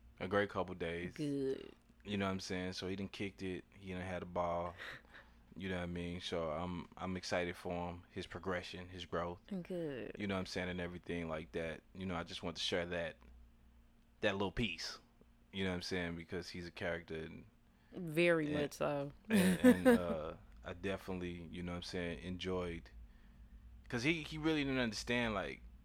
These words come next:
Speaker 1: what a birthday was. He's just like, "Oh, I'm getting cake."
Speaker 2: That's all. <laughs>
Speaker 1: "Oh, are we going to the store? Oh, okay. So we doing this?
Speaker 2: All
Speaker 1: Oh.
Speaker 2: right. We out here. Let's go.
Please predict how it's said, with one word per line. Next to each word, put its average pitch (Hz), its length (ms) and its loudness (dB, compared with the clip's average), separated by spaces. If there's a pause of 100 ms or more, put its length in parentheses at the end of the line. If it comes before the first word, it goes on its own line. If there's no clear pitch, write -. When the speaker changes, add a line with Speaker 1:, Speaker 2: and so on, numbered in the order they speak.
(160)
Speaker 1:
what 107 180 4
a 101 40 4
birthday 95 340 2
was. 85 580 -4
He's 95 140 -10
just 85 120 -8
like, 82 120 -6
"Oh, 90 40 -4
I'm 92 100 -4
getting 82 180 -14
cake." 104 460 -8 (460)
Speaker 2:
That's 139 220 -2
all. 139 260 0 (340)
<laughs> - 640 2
Speaker 1:
"Oh, 101 300 8
are 101 100 4
we 113 80 4
going 101 180 2
to - 80 -8
the - 80 -8
store? 123 460 4 (380)
Oh, 90 360 6
okay. - 360 -6 (100)
So - 100 -4
we 104 120 -2
doing 95 180 -4
this? 160 300 4
Speaker 2:
All 156 80 -2
Speaker 1:
Oh. - 20 -4
Speaker 2:
right. 113 340 4 (180)
We 214 260 2
out 269 180 -2
here. 180 240 -4
Let's 220 240 -6
go. 269 300 -6